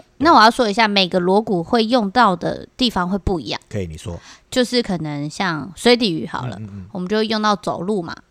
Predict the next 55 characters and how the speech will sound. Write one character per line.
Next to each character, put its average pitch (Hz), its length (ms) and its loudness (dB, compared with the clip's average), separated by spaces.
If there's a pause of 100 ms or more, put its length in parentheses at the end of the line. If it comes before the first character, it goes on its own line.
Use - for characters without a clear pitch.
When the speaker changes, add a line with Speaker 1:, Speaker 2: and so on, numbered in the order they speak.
Speaker 2:
嗯。 185 420 -8
Speaker 1:
就 220 120 -2
例 226 180 -2
如 185 180 -4
哪 185 160 2
里 202 100 -2
到 240 180 4
哪 156 220 -4
里。 196 240 -4
Speaker 2:
对， 147 100 6
对， 117 160 2
移 101 140 -6
动， 123 240 0 (140)
嗯。 104 120 -10
Speaker 1:
对， 185 300 4
移 190 140 -10
动。 214 240 2 (100)
来， 165 240 -4
导 175 180 0
演 175 240 -4
有 165 140 -8
一 170 80 -6
句 208 240 -6
话 202 220 2
怎 220 180 -4
么 190 100 -4
说？ 226 380 2
你 220 160 -2
常 208 220 -2
常 233 120 2
说 202 380 4
的。 226 80 4
Speaker 2:
哦， - 80 4
对， - 20 -
对， 170 80 2
对， 151 160 4
就 170 120 0
是 185 180 2
戏 233 260 0
曲 131 200 -2
的 120 80 0
空 165 200 0
间 165 160 0
观 151 200 -2
啊， 98 160 -4
是 139 180 -6 (140)
场 101 420 -2
随 127 240 6
人 147 240 4
移， 131 320 -2
景 107 260 -2
随 95 300 -2
口 101 220 -8
出。 90 220 -10
Speaker 1:
哦， 156 420 -10